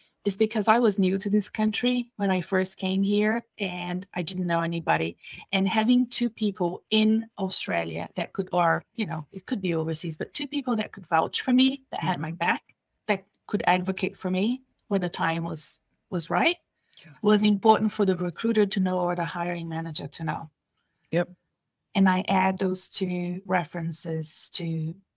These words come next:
Speaker 1: all my resumes, and my clients tend to convert. So I think that there's something about that.
Speaker 2: Mm-hmm.
Speaker 1: What do you think?
Speaker 2: I mean, I, obviously, I, I'm used to taking references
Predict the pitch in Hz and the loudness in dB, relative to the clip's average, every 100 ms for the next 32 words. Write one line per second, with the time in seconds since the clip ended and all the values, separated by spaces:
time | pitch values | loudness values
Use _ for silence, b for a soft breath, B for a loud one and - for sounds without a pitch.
0 | _ _ _ _ - 180 208 220 220 220 | _ _ _ _ 0 4 4 4 2 0
1 | 202 190 202 190 208 202 175 160 190 202 | -2 0 0 2 0 0 -2 0 2 2
2 | 196 - - 214 233 - 226 202 - - | 0 -6 0 2 2 2 0 0 -4 -8
3 | 165 165 190 - _ _ _ _ - - | -6 -2 -2 -4 _ _ _ _ -8 0
4 | 196 196 - - 220 220 - 202 202 190 | 2 2 -2 0 2 2 0 0 0 0
5 | - 214 220 226 185 165 160 - 165 170 | 2 2 2 0 0 2 0 2 0 0
6 | - - - - 202 190 269 - _ _ | -2 -6 -4 0 2 4 0 -4 _ _
7 | _ _ - 208 247 240 277 196 156 - | _ _ -4 0 0 0 -2 -6 -10 -12
8 | _ 165 190 190 170 131 - - - 160 | _ 4 6 8 8 6 2 -4 4 6
9 | 180 190 - 165 147 143 143 - 143 143 | 6 4 4 6 6 6 2 0 2 4
10 | 139 151 - - 156 143 135 - 160 156 | 2 2 0 -2 0 0 -2 0 0 2
11 | 139 135 131 135 - 139 123 | 2 2 2 -2 -2 -4 -4